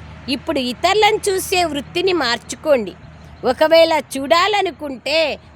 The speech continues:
వారిలోని విశేషతలనే చూడండి. ఇలాగైతే జరుగుతూనే ఉంటుంది, ఇలాగైతే అవుతూనే ఉంటుంది, వీరు కూడా చేస్తున్నారు కదా, ఇటువంటి భావనను తగ్గించండి.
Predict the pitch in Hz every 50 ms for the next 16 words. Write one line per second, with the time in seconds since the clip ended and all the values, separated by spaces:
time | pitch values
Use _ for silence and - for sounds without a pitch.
0 | - - 208 254 269 285 302 294 269 302 285 285 277 277 262 226 233 233 202 -
1 | - 302 320 359 349 - 370 330 - 330 302 302 294 294 - 302 339 392 - -
2 | 277 233 208 196 196 185 180 165 160 - - - - - - - - 233 277 311
3 | 320 330 349 320 330 339 330 320 - - 311 294 240 208 220 214 220 202 254 202
4 | - 311 320 320 320 330 330 330 320 311 233 - 302 302 302 285 285 285 285 277
5 | - - - - - - 233 285 311 320 311 320 294 269 277 262 - - - 226
6 | 202 196 226 254 247 - 330 330 339 339 349 359 359 349 330 320 269 - 302 302
7 | 294 294 269 277 277 269 262 277 - - - - _ 185 240 277 311 330 349 233
8 | - 349 349 370 359 - - - 269 269 - - - 320 320 320 320 320 330 320
9 | - 320 311 277 302 302 294 285 285 277 - - - - - 226 285 254 - 339
10 | 359 381 392 415 415 - - 403 403 381 262 214 185 185 214 220 240 247 294 339
11 | 370 403 403 415 403 403 392 381 - - 269 233 214 190 262 302 302 233 - 247
12 | 208 185 180 160